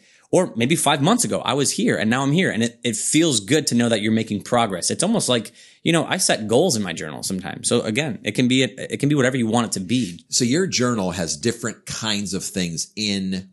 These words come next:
Speaker 2: one journal.
Speaker 1: Yes, absolutely.
Speaker 2: Different, different. There might be some research, some reflection, some re-, recording of history. You know,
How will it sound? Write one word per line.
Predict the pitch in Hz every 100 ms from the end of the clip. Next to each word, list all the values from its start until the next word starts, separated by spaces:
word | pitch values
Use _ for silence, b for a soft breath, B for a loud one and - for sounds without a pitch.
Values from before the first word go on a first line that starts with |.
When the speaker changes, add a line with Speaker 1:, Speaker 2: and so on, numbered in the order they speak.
| -
Speaker 2:
one | 90 95 90 85 82 90 -
journal. | 67 90 78 58 - - _ _ _ _
Speaker 1:
Yes, | 135 139 - -
absolutely. | 120 127 - 107 107
Speaker 2:
Different, | 120 139 147 - 110 95 - -
different. | 127 127 135 120 110
There | 104
might | 95
be | 82
some | 92
research, | 104 135 131 123 -
some | 90
reflection, | 82 - 113 - - 104 98
some | 92 82
re-, | 80 - -
recording | 95 - 120 107
of | 95
history. | 113 - 104 92 B B B -
You |
know, | 123